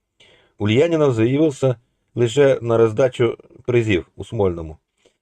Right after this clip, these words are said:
коли влада вже була у большевиків повністю в руках. І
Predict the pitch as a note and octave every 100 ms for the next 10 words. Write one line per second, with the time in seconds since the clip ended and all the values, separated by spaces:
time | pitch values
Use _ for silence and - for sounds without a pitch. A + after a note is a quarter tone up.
0 | _ A2 A2 G#2+ G2+ G2+ A#2 D3 C3+ A2
1 | G#2+ A2 A2+ G#2+ G2+ G2 G#2+ G2+ A2+ G2
2 | A2 G2+ F#2 G2 F#2 F2+ E2+ D#2+ _ _
3 | _ _ _ _ _ _ - A#2 A2 G#2+
4 | G2+ G2